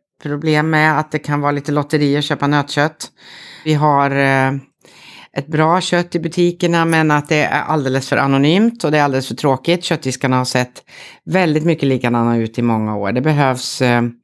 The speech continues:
det behövs mycket mer fantasi och mycket mer upplevelse i butikerna, och det gäller faktiskt inte bara köttet. Det gäller lite generellt det. Eh, och det syns ju på att vi börjar handla på andra sätt. Vi vill,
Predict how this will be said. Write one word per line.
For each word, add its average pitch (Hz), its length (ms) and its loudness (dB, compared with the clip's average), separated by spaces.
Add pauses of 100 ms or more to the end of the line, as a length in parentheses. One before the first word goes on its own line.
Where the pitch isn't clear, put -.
(600)
det 143 80 0
behövs 151 320 2
mycket 175 320 0
mer 160 160 4
fantasi 127 600 0
och - 20 0
mycket 120 240 0
mer 117 180 2
upplevelse 139 840 -2 (120)
i 135 100 0
butikerna, 127 580 0
och 120 100 -2
det 135 80 0
gäller 123 260 2
faktiskt 113 280 -10
inte 117 160 -2
bara 110 180 -2
köttet. 120 400 -6 (480)
Det 135 80 2
gäller 135 280 2
lite 127 300 0
generellt 135 500 0
det. 113 180 -4 (580)
Eh, 131 240 2
och 139 80 2
det 160 100 2
syns 151 280 0
ju 135 40 -4
på 127 140 -4
att 120 160 -4
vi 120 40 -2
börjar 117 220 0
handla 113 360 0
på 120 120 -2
andra 113 320 -2
sätt. 175 360 -2
Vi 131 120 -2
vill, 131 300 -2